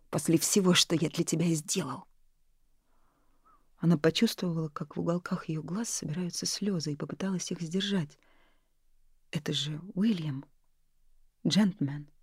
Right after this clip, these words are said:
Лучший друг брата! Двоюродный брат Элис! Он добр! Он не причинит ей вреда". "Уильям", — сказала Нори с гордостью, отметив про себя, что ее голос не дрогнул.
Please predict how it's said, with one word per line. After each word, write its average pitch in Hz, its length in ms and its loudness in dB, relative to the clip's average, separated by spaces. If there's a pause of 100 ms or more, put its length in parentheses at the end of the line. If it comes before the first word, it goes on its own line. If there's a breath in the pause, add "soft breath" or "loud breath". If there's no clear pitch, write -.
(760)
Лучший 196 340 8
друг 208 200 0
брата! 208 360 -4 (540)
Двоюродный 185 480 8
брат 190 320 2
Элис! 196 380 0 (340)
Он 151 180 4
добр! 156 340 0 (460)
Он 151 160 4
не 170 80 4
причинит 220 540 4
ей 123 160 -6
вреда". 160 380 -4 (1040)
"Уильям", — 190 580 12 (1000)
сказала 165 440 4
Нори 170 300 6
с 143 120 -6
гордостью, 170 580 2
отметив 165 420 -2
про 151 140 -4
себя, 147 320 0
что - 180 -4
ее 151 200 0
голос 175 360 -2
не 160 80 0
дрогнул. 151 480 0